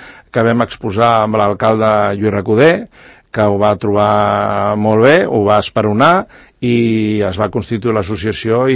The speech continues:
des de, d'entrada, doncs, eh, la, el cert és de que hi havia una mancança i aquesta mancança es va cobrir i d'entrada vam tenir ja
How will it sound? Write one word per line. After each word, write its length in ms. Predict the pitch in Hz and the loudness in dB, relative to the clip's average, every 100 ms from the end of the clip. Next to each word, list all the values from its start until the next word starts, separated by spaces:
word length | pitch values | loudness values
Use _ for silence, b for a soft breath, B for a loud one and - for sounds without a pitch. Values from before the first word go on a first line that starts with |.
| 113 | 0
des 160 | 107 90 | 0 0
de, 100 | 104 104 98 | -2 -2 -2
d'entrada, 720 | 104 101 98 117 120 131 156 B B B | -2 0 2 4 6 4 2 B B B
doncs, 400 | 117 113 107 101 | -4 -2 -2 0
eh, 140 | 104 104 101 95 98 101 | -2 0 -4 -6 -6 -4
la, 140 | 104 | -4
el 160 | 110 98 | -4 -4
cert 300 | 113 104 123 | -4 -2 -2
és 140 | 101 | 0
de 80 | 113 | -2
que 460 | 90 117 110 110 113 | 0 0 0 0 0
hi 60 | 110 | 0
havia 160 | 110 113 | 2 2
una 140 | 113 | 2
mancança 600 | 113 107 139 143 - 175 - | 2 4 2 2 2 0 0
i 140 | 110 | -4
aquesta 260 | 104 123 107 | -4 -4 -6
mancança 460 | 104 110 98 117 | -4 -4 -4 -6
es 80 | 101 | -4
va 100 | 110 | -2
cobrir 460 | 127 120 160 196 - B B _ 123 | -2 0 2 0 -4 B B _ -2
i 80 | 117 117 113 113 110 | 0 0 0 0 -2
d'entrada 400 | 107 107 107 123 | -2 0 2 2
vam 140 | 123 | 2
tenir 180 | 117 113 | 2 2
ja 80 | 110 | 2